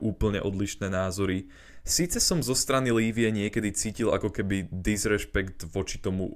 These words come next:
hosťovi, ktorého tam mala, ale napriek tomu mi to prišlo zaujímavé, že sa porozprávali dvaja ľudia, ktorí nesúhlasia prakticky v ničom, ale na druhej strane mi príde smutné,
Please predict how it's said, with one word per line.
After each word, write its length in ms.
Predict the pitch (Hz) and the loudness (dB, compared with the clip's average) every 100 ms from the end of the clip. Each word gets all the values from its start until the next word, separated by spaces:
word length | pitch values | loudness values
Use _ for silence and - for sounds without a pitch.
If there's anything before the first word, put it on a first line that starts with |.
| - | -6
hosťovi, 640 | 90 95 - 113 101 101 | -2 0 0 0 0 0
ktorého 480 | - - 98 95 98 | -4 0 4 4 4
tam 160 | 107 101 | 0 2
mala, 320 | 101 104 92 | 2 2 2
ale 240 | 104 113 | 0 0
napriek 400 | 127 135 - 131 | 0 0 2 0
tomu 160 | 120 107 | 0 -2
mi 80 | 101 | -2
to 160 | 95 | -4
prišlo 240 | 98 - 98 | -4 -4 -2
zaujímavé, 400 | 90 87 90 90 | -2 -2 -2 -4
že 140 | 87 | -6
sa 100 | 87 | -6
porozprávali 560 | 92 90 - 90 90 85 | -4 -2 0 2 0 0
dvaja 240 | 85 85 | 0 0
ľudia, 160 | 87 87 | 0 -2
ktorí 320 | - 90 87 - - - - | 0 -2 -2 -4 -18 -8 -2
nesúhlasia 560 | 98 - 156 156 135 | 0 4 4 4 2
prakticky 560 | - 101 - 104 - 92 | 2 2 0 -6 -4 -4
v 80 | 87 | -2
ničom, 560 | 98 107 - 87 143 - - - - - | 0 0 2 2 0 -4 -16 -20 -20 0
ale 600 | 107 127 135 98 139 185 - - - - - | 4 6 8 8 6 2 -14 -20 -20 -18 -4
na 160 | 113 | -2
druhej 240 | - 180 175 | 2 2 2
strane 320 | - 143 143 | 2 0 0
mi 80 | 127 | 0
príde 320 | - 127 123 | 0 2 2
smutné, 800 | - 104 107 - 135 170 202 | 0 -2 -2 -2 0 0 -2